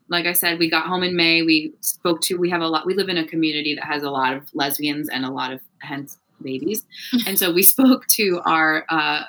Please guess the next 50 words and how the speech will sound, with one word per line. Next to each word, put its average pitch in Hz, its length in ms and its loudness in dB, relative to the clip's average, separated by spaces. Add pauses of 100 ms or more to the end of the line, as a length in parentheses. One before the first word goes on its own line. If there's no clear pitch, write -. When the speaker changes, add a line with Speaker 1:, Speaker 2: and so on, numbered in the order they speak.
Speaker 1:
baby 160 220 0
making 156 320 0
friends, 190 280 -2
and 165 80 -4
we 156 60 2
were 151 100 0
like, 147 180 -6
"Where, - 260 -12
what's - 220 -14
the 143 80 -8
name - 60 -14
of - 60 -12
your 165 100 -6
doctor?" 254 380 -4
How 180 60 -4
do 175 60 -4
we, 175 60 -4
so 170 140 -6
we 160 60 0
went 160 160 -2
to 165 60 -14
the 165 60 -8
doctor, 202 360 -6
we 165 100 -4
found 180 280 -6
her. 175 200 -6 (540)
Um, 170 460 0 (100)
and 180 220 0
when 180 120 -2
I 175 120 0
walked 170 320 -4
into 180 200 -10
the 180 100 -10
doctor's 180 340 -4
office, - 460 -8
we 175 140 2
walked - 280 -10
into - 180 -14
the 156 80 -14
doctor's 160 260 -8
office, - 340 -14
end 160 160 -4
of 156 100 -8
May, 156 420 -6 (280)
I 175 80 0
was 180 120 0
like, 165 340 -2 (540)
"Oh 190 60 -10
my 185 100 -8
God, 202 260 -2